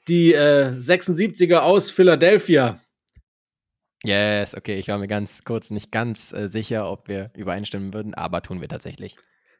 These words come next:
Speaker 1: Ja, also neu dazugekommen,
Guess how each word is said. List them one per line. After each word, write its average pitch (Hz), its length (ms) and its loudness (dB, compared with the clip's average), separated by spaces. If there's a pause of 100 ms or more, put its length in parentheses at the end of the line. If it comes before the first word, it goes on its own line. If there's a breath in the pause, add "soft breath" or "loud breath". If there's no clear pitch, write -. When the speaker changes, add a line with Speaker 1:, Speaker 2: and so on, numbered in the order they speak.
Speaker 1:
Ja, 98 400 -4
also 123 320 -10 (260)
neu 160 460 2 (260)
dazugekommen, 185 680 2